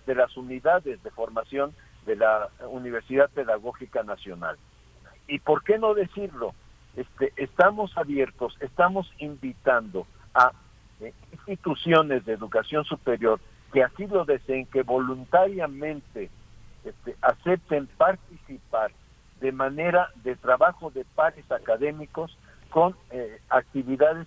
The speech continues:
que realiza la Secretaría de Educación Pública. Puedo dar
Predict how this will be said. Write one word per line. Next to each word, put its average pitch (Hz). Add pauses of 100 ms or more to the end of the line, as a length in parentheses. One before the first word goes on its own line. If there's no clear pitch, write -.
que 127
realiza 123 (260)
la 117
Secretaría 117
de 131
Educación 113
Pública. 90 (300)
Puedo 175
dar 165